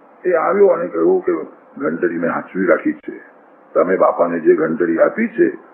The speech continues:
તમે બાપા જેવા ગરડા થશો ત્યારે એ જ ઘંટડી હું તમારા હાથમાં આપીશ, એના માટે હાચવી રાખી." આવું ન થાય. તમારા માતા પિતાને પરમાત્મા માનીને સેવા કરો, તમારા છોકરાઓ તમારી સેવા કરશે. આ તો તારો શત્રુ છે,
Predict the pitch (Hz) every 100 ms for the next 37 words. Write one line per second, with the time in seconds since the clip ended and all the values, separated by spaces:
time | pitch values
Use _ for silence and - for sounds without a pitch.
0 | - - 185 190 175 175 190 190 190 185
1 | 185 190 202 202 226 220 214 214 277 247
2 | - 240 240 254 247 226 226 185 - -
3 | - - - - - - - - - -
4 | - 208 - 156 - - - - - -
5 | - - - 320 - - - - - -
6 | - - - - - 208 190 180 170 165
7 | - 311 185 196 311 - - - 185 -
8 | 185 82 78 90 85 73 82 85 78 -
9 | - - - - - - 247 262 202 185
10 | 196 185 160 - - - - - - -
11 | - - - - 185 220 277 208 214 294
12 | - 220 214 - 285 339 - 359